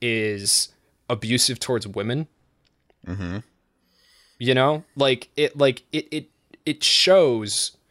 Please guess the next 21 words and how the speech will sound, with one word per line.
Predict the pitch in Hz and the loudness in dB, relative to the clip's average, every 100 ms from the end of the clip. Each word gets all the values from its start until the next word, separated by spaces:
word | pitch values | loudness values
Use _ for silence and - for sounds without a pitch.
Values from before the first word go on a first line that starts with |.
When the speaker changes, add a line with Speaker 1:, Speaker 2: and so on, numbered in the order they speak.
| _ _ _ _ _ _ 127 | _ _ _ _ _ _ -14
Speaker 1:
the | 113 123 110 104 - | 0 2 2 -2 -10
problems | - 135 127 113 107 - | 0 2 2 -2 -4 -4
with | 123 117 | -4 -4
the | 110 | -6
abuse | 101 104 - | -4 -6 -6
of | 95 | -6
power | 95 95 | -6 -6
of | - | -8
men. | 113 98 - - _ _ _ | -16 -16 -18 -20 _ _ _
Like, | 117 104 - _ _ _ _ | 0 0 -6 _ _ _ _
that's, | 123 131 127 - - | -2 0 2 0 -2
that's | - 127 - | 0 0 0
just | 113 - | -4 -4
a | |
fact. | - 131 - | -2 -2 0
And | 123 | -2
I | 127 | 0
mean, | 127 123 | 0 -4
that's | 123 131 - | 2 2 4
something | - 151 156 139 | 2 0 0 2
that | 120 | 2